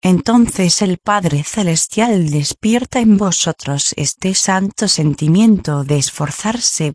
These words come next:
por la unificación con el Ser Supremo, y así como toda voluntad humana se pone inmediatamente en acción,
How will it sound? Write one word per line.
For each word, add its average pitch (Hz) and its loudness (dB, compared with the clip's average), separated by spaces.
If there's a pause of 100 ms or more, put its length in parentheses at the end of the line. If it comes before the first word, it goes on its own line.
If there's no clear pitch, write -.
por 175 0
la 143 0
unificación 151 0
con 180 -2
el 170 4
Ser 226 0
Supremo, 156 0 (360)
y 190 2
así 185 -2
como 170 0
toda 240 0
voluntad 170 0
humana 196 4
se 214 0
pone 233 2
inmediatamente 175 2
en 170 4
acción, 151 0